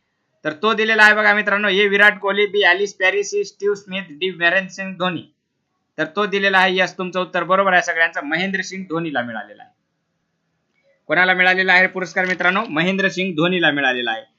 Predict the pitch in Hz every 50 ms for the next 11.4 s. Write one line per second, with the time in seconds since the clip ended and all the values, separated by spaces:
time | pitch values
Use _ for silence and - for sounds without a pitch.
0 | _ _ _ - 175 190 196 220 214 208 208 220 208 - 214 208 220 214 - -
1 | - 247 240 240 233 - 220 208 196 185 180 175 - 202 202 190 196 220 220 214
2 | 208 220 202 196 202 196 202 196 190 196 196 208 - 226 214 202 196 202 208 220
3 | 208 196 196 180 170 160 151 147 143 151 156 160 - - _ _ _ _ - 165
4 | 185 208 202 185 156 165 180 185 - 220 220 196 226 214 233 226 220 220 214 214
5 | 208 208 220 226 220 - 214 214 214 208 208 202 208 196 202 _ 226 220 202 202
6 | 202 202 196 190 208 202 190 196 190 190 180 - - 190 196 190 165 - 147 165
7 | 175 175 196 185 - 202 208 202 202 202 185 196 196 202 202 214 208 202 185 202
8 | 196 175 180 180 180 180 175 180 156 - - - _ _ _ _ - 175 190 190
9 | 185 196 196 202 196 - 185 165 131 123 147 185 202 220 220 208 - 202 202 202
10 | 202 196 202 208 196 175 220 240 226 196 214 208 202 - - 180 165 156 160 151
11 | 143 131 131 120 117 110 -